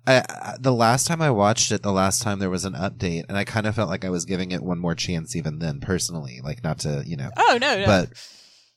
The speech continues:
Speaker 1: was in, like, <laughs> the last time I saw you in person, Brandon, like, I had it on,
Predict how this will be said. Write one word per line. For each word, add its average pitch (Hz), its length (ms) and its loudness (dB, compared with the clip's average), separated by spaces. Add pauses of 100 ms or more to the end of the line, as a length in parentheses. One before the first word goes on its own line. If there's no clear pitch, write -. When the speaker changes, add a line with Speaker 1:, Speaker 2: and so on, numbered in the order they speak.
(220)
Speaker 1:
was 113 320 4
in, 113 160 2
like, 104 380 2 (200)
<laughs> - 640 0
the 135 140 2
last 117 300 2
time 123 140 -2
I 117 100 0
saw 107 260 -2
you 101 240 -6
in 101 100 -6
person, 98 480 -4
Brandon, 82 400 -10
like, 87 160 -8
I 95 80 -2
had 101 220 -2
it 95 160 2
on, 90 480 -2